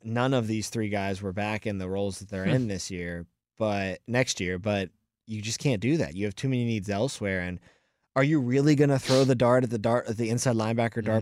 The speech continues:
Speaker 1: dartboard again?
Speaker 2: Again.
Speaker 1: Are you really gonna try this again and just keep trying to throw things at the wall until something eventually sticks? Because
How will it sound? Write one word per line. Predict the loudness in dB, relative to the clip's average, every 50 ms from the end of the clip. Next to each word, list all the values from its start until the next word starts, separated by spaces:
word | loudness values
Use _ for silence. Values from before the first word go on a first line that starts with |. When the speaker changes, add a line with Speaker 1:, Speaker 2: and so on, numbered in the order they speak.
| 2
Speaker 1:
dartboard | 0 0 0 2
again? | 2 2 2 2 4
Speaker 2:
Again. | 4 4 4 4 4
Speaker 1:
Are | 4
you | 4 4 2 2
really | 0 -2 -2 -2 0 2 2 4 4 2 2
gonna | 2 0 0 -2 -2
try | -2 -2 0 0 0 0
this | 0 -2 -2 -2
again | -4 -4 -2 -2 0 0 0
and | -2 -4
just | -6 -8 -10 -10
keep | -10 -8 -8 -6
trying | -4 0 2 4 4 2
to | 2
throw | -2 -2 0 2 4 4 4 4 2
things | 2 0 0 0 2 0
at | 0 0
the | -2 -2
wall | 0 0 2 2 2 2 2
until | 0 -2 -6 -8 -8
something | -8 -6 -4 -4 -2 -2 -2 -2
eventually | -2 -2 -4 -4 -4 -4 -4 -4 -4 -4
sticks? | -4 -2 0 0 0 0 -2 -6 -8 -8 _ _ _ _ _ _ _ _ _ _
Because | -4 -2 2 2 2 2 0 -2 -6 -14